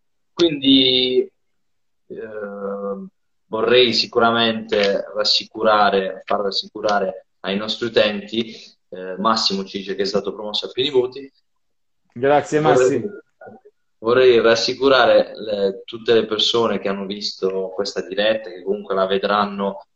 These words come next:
Speaker 1: eh, anche in differita, che i carboidrati non sono demoni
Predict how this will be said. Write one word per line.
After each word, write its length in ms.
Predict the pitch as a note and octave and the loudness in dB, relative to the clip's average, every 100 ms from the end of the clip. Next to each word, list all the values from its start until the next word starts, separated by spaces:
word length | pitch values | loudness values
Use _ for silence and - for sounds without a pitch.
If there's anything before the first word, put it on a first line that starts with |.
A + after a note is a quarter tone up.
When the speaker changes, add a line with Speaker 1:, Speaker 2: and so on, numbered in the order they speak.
| _ _ | _ _
Speaker 1:
eh, 80 | E2+ | -14
anche 880 | E2+ E2+ E2+ E2 E2+ E2 G2+ G2+ G2 | -10 -10 -8 -8 -6 -2 -4 -4 -8
in 100 | F#2+ | -8
differita, 800 | G2 - B2+ G2+ F#2+ B2 - - _ _ | -4 2 2 0 -4 -4 -4 -20 _ _
che 340 | - A2 G#2 - | -2 0 0 -4
i 100 | A#2 | -10
carboidrati 1040 | A2 B2 B2+ C3 A2+ A2 A2 - A2 G#2+ - | -2 0 4 2 4 4 2 -2 -8 -8 -12
non 260 | A2 A2 | -8 -6
sono 760 | A2 A#2 G#2+ G#2+ G#2 G#2 - - | -4 0 0 0 -4 -8 -10 -12
demoni 520 | - G#2 F#2+ F2 E2+ | -4 -4 -4 -10 -18